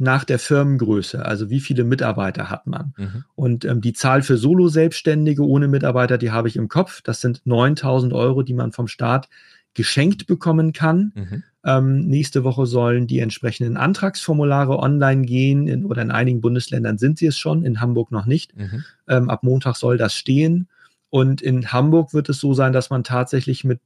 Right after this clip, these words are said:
Speaker 1: diesem Formular gleichzeitig auch die Hamburger Soforthilfe beantragen kann. Also mit einem Formular gleich zwei Zuschüsse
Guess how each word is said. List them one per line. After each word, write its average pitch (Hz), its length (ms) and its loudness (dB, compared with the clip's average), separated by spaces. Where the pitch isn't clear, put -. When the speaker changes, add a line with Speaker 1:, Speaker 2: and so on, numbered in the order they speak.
Speaker 1:
diesem 143 300 0
Formular 123 560 0
gleichzeitig 135 920 0
auch 135 220 0
die 131 320 -2
Hamburger 135 640 2
Soforthilfe 107 680 -2
beantragen 117 580 -2
kann. 131 220 0
Also 113 160 0
mit - 260 -4
einem 139 240 2
Formular 127 580 2
gleich 120 320 -2
zwei 123 380 -2
Zuschüsse 151 720 0